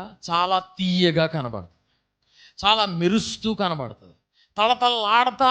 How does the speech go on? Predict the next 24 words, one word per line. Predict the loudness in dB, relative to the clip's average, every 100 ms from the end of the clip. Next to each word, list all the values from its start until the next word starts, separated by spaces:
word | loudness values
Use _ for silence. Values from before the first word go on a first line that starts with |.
| 2
ఉన్నట్టు | -2 -6 -6
కనిపిస్తుంది. | -6 -6 -8 -12 -14 -18 _ _ _ _ _ -10
అలాగే | -2 2 2 0 -6
ఒక | -8 -6 -6 -4
ఊళ్ళో | -4 -4 -6 -10 -12
ఒక | -10 -10
నక్క | -10 -12 -10 -8
బాగా | -6 -6 -4 -4
ఇబ్బంది | -4 -6 -6 -4
పెడుతుందంట | -6 -6 -8 -10 -4
వాళ్ళు. | -2 -2 -4 _ _ _ _ _ _ -6
అందుకని | -4 -4 -4 -4 -8 _ _ _ _ _ 0
ఊరోళ్ళు | 2 4 2 2
ఎలాగన్నా | 0 4 4 4 0 -4
ఈ | -6 -6
నక్కని | -4 -6 -6 -12
ఇక్కడ | -10 -10
నుండి | -10 -10
తరిమేద్దామని | -6 -4 -2 -2 -2 -4 -6 -6
ట్రై | -6 -4
చేశారు, | -6 -6 -10
కానీ | -10 -12
పని | -14 -12 -12
అవ్వలేదు. | -12 -16